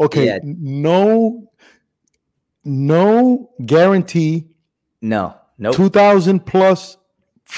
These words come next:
Speaker 1: to go over there. Talk to me, the prep. What did you wear? How did you, were you like,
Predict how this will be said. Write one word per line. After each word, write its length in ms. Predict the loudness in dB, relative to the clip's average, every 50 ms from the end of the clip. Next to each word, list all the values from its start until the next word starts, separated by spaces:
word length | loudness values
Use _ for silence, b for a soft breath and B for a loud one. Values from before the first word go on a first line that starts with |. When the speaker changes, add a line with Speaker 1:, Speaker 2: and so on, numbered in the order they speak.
| -16 -14 -10
Speaker 1:
to 100 | -2 2
go 80 | 2 4
over 100 | 4 4 4
there. 200 | 2 2 0 B B B B B B B B B B B B B _ -4
Talk 300 | 0 2 2 2 0 -2
to 100 | -2 -2
me, 140 | 0 0
the 140 | 0 0 -2
prep. 300 | 0 0 -2 -2 -2 -6 -10
What 300 | -8 -6 -4 0 0 2
did 160 | 2 0 0 -2
you 100 | -4 -2
wear? 420 | 0 0 2 2 2 2 2 0
How 180 | 0 0 -2 0
did 160 | -2 -2 -4
you, 60 | -8
were 220 | -8 -4 -2 0
you 100 | 2 2
like, 100 | 2 2